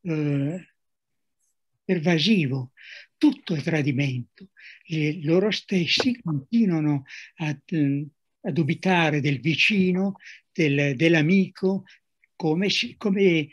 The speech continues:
scusate, come diffidano dell'avversario. Il tradimento è una categoria che non, non solo interpretativa per loro,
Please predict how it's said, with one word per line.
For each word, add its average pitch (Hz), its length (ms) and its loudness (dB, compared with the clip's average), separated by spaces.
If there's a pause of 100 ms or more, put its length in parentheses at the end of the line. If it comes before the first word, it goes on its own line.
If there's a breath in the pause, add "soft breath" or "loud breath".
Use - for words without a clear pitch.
(2000 loud breath)
scusate, 139 480 -2
come 175 300 2
diffidano 185 760 0
dell'avversario. 139 1080 -2 (400 loud breath)
Il 180 140 2
tradimento 226 560 4
è - 20 6
una 165 180 2
categoria 165 840 0
che - 180 -12
non, 143 240 0 (340 loud breath)
non 165 160 0
solo 240 320 4
interpretativa 151 1120 -2
per 135 240 -2
loro, 127 480 -4